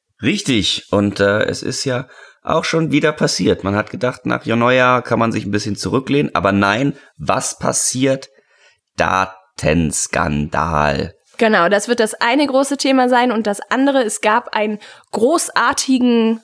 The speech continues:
Speaker 2: naja, wobei, ob's großartig ist, weiß man nicht, es gab auf jeden Fall einen bedeutenden Wechsel im Datenschutz. Wir haben einen neuen Bundesbeauftragten für Datenschutz. Das wird so der andere Punkt sein, den wir gerne mal aufgreifen wollen, aber natürlich das, was gerade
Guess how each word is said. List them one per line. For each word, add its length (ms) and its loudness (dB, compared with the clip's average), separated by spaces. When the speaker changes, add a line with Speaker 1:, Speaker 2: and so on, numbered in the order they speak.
Speaker 2:
naja, 260 2
wobei, 240 2
ob's 140 -4
großartig 420 -4
ist, 100 -8
weiß 160 2
man 140 4
nicht, 180 0
es 80 -4
gab 140 2
auf 120 2
jeden 140 4
Fall 120 0
einen 120 0
bedeutenden 680 2
Wechsel 360 0
im 160 -2
Datenschutz. 600 -2
Wir 140 -2
haben 160 0
einen 260 2
neuen 380 4
Bundesbeauftragten 1160 0
für 160 -8
Datenschutz. 760 -4
Das 260 0
wird 180 2
so 120 0
der 140 4
andere 180 2
Punkt 240 -4
sein, 160 0
den 120 -2
wir 100 0
gerne 160 0
mal 100 -2
aufgreifen 500 -2
wollen, 200 4
aber 180 2
natürlich 400 2
das, 220 0
was 140 -2
gerade 200 -2